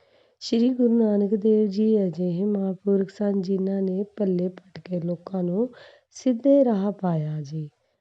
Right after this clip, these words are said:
ਆਪ ਜੀ ਸਿੱਖ ਧਰਮ ਦੇ ਪਹਿਲੇ ਗੁਰੂ ਸਨ ਜੀ। ਆਪ ਜੀ ਦਾ ਜਨਮ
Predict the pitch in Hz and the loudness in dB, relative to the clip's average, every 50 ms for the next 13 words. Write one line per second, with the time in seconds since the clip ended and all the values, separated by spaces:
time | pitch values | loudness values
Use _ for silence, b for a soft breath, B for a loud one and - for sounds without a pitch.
0 | _ _ _ _ - 196 180 180 185 175 170 180 185 196 202 202 190 - - 214 | _ _ _ _ -2 0 0 0 0 -2 -4 -6 -4 -2 -2 -2 -2 -4 -4 -6
1 | 202 190 - - - 214 190 170 175 175 175 175 226 269 330 330 - 226 202 185 | -6 -6 -6 -8 -4 -2 -2 0 0 -2 -2 0 0 -2 -2 -2 -2 -2 -2 0
2 | 185 190 214 240 254 220 208 202 190 180 185 180 170 175 175 175 175 175 170 165 | 2 4 4 4 4 2 2 0 0 0 0 -2 -4 -6 -8 -8 -6 -4 -4 -6
3 | 156 165 165 165 160 _ _ _ _ _ _ _ _ _ _ _ _ _ _ _ | -6 -6 -8 -10 -12 _ _ _ _ _ _ _ _ _ _ _ _ _ _ _
4 | _ _ _ _ _ _ _ _ _ _ _ _ - 202 190 190 202 208 202 208 | _ _ _ _ _ _ _ _ _ _ _ _ 4 6 6 6 4 2 0 -6
5 | 214 - 220 220 214 202 214 208 185 175 202 196 190 190 190 | -6 0 2 2 2 2 0 -2 0 0 0 0 0 0 -2